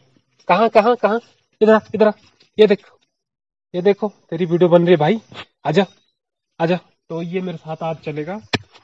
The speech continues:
पूरे सफर का साथी यही रहेगा हमारा, क्योंकि जो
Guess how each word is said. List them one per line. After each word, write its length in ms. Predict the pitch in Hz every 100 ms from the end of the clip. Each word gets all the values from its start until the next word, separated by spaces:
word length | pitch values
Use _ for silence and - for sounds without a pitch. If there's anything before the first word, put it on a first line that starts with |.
| _
पूरे 380 | 156 170 170 156 - _ _ - -
सफर 240 | 151 165
का 120 | 156
साथी 300 | 156 151 143 160
यही 220 | 147 147
रहेगा 220 | 139 131
हमारा, 240 | 127 120 160
क्योंकि 720 | _ _ _ _ _ 117 139
जो 160 | 123